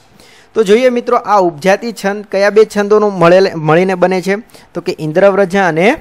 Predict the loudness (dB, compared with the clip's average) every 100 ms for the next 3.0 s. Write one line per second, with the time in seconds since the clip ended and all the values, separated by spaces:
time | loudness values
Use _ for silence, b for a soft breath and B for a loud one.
0 | -8 b b -16 -4 -2 0 0 2 2
1 | 0 -4 -6 -4 -4 -6 -8 -6 -4 -4
2 | -4 -4 -6 -4 -6 -4 -2 -4 -6